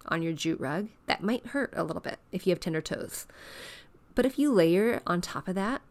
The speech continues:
an area rug that has higher pile, maybe something a little bit more shag, not only is it going to feel good, but it's going to also have that textural contrast to the jute beneath it,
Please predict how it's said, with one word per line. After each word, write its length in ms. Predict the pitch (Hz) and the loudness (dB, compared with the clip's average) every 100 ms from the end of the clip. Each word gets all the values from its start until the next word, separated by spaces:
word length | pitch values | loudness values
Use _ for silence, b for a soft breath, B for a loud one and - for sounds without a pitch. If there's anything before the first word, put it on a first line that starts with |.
| _ | _
an 120 | 190 | -2
area 320 | - 165 165 | 0 -2 0
rug 180 | 165 175 | 0 0
that 120 | - | 0
has 180 | 175 175 | -2 -4
higher 340 | - - 165 175 | -4 -6 -4 -4
pile, 400 | - 160 170 208 | -4 -2 0 0
maybe 300 | 175 170 185 | 0 2 0
something 340 | 180 175 175 | -2 -4 -2
a 60 | 165 | -2
little 180 | 165 | -2
bit 100 | - | -4
more 140 | 165 165 | -4 -4
shag, 540 | - 156 156 185 226 B B B B B | -4 -4 -2 -2 -4 B B B B B
not 300 | 185 185 233 | 0 4 4
only 320 | 254 247 196 165 | 6 4 4 4
is 100 | 180 | 2
it 80 | |
going 180 | - 170 | 2 0
to 60 | 151 | -2
feel 340 | - 262 294 | -2 2 2
good, 420 | - - - 208 - | 2 0 -2 -6 -8
but 180 | - 175 | -2 0
it's 160 | 180 - | 0 0
going 320 | 180 165 160 | -2 0 -2
to 340 | - - 165 - | 0 2 2 2
also 360 | 160 160 190 | 0 0 -2
have 220 | 170 165 - | 0 -2 -2
that 180 | - | -6
textural 640 | - 160 - - 202 190 190 | -6 -4 -4 -2 2 2 2
contrast 760 | - 180 180 185 170 180 - - B B | 0 -2 -2 -2 -2 -2 -6 -10 B B
to 120 | - 185 | -2 2
the 100 | 165 | 2
jute 280 | 165 175 | 4 4
beneath 300 | - 170 165 | 4 0 0
it, 180 | 240 302 | 0 -2